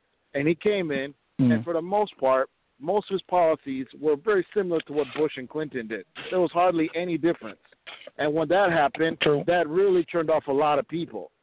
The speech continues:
Speaker 1: because they realized they were
Speaker 2: Right.
Speaker 1: sold a bag of lies that he was a facade. He wasn't really about what he was talking about. And then on top of that, people were upset with the whole political correct movement that's been happening out of D C. In comes Trump, who basically becomes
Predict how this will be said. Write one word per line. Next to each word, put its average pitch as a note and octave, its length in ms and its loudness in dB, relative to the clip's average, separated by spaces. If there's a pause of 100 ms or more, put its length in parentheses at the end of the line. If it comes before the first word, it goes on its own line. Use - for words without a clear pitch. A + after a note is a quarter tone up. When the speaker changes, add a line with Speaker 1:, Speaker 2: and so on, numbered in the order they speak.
(220)
Speaker 1:
because D#3 260 0
they D#3 120 4
realized E3+ 480 2
they C#3+ 100 2
were C3+ 100 0
Speaker 2:
Right. B2+ 180 4
Speaker 1:
sold C#3 160 2
a C3+ 40 -4
bag C3 260 -2
of A#2+ 80 -2
lies C#3 320 0 (320)
that C#3 160 0
he D3+ 120 0
was C3+ 180 -2
a C#3 80 -2
facade. D3 460 0
He C3 80 -4
wasn't C3+ 280 -2
really C#3+ 180 2
about B2+ 220 0
what A#2+ 80 -2
he A#2 60 -10
was A2+ 100 -16
talking D#3+ 320 -4
about. A#2+ 240 -4 (340)
And D3+ 140 0
then D#3+ 100 2
on C#3+ 120 0
top F#3 280 2
of D3 80 -10
that, C#3+ 140 -2
people D3 320 -2
were C#3+ 100 2
upset D3 340 0
with C3+ 160 -4
the D3+ 80 -6
whole C#3+ 160 0
political C3 500 -6
correct D3+ 340 -2 (360)
movement D#3 400 -4
that's C3+ 200 0
been B2 100 -8
happening C3 480 -2
out B2 120 2
of A#2 120 -2
D B2+ 220 -6
C. E3 260 -2 (400)
In G3 220 0
comes D#3 280 0 (140)
Trump, F3+ 300 2 (320)
who D#3+ 80 -2
basically D#3+ 640 -2
becomes C#3+ 500 -8